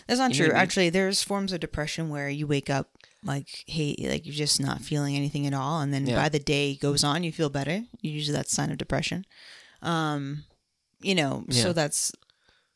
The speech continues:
Speaker 2: I heard, I learned
Speaker 1: a
Speaker 2: that
Speaker 1: part
Speaker 2: there's
Speaker 1: of it.
Speaker 2: chronic depression and there's, like, a conditional depression, right?
Speaker 1: Yeah, there's all different kinds.
Speaker 2: Yeah.
Speaker 1: Some, some you,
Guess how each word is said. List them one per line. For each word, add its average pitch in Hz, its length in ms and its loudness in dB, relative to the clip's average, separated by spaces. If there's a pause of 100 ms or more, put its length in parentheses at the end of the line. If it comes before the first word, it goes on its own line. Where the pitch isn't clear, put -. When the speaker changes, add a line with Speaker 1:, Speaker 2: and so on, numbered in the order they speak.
(720)
Speaker 2:
I 123 60 -4
heard, 131 220 -2
I 120 100 0
learned 120 240 2
Speaker 1:
a 107 60 2
Speaker 2:
that - 80 0
Speaker 1:
part 151 180 2
Speaker 2:
there's 143 120 4
Speaker 1:
of 143 40 0
it. 147 60 0
Speaker 2:
chronic 113 400 -2
depression 117 520 -2
and 95 220 -6
there's, 98 240 -4
like, 92 340 -8
a - 60 -6
conditional 113 540 -4
depression, 117 500 -4
right? 117 300 -6 (100)
Speaker 1:
Yeah, 240 220 6
there's 285 180 4
all 349 80 6
different - 360 2
kinds. 139 580 0 (100)
Speaker 2:
Yeah. 170 60 -2
Speaker 1:
Some, 294 320 6
some 269 240 6
you, 220 160 0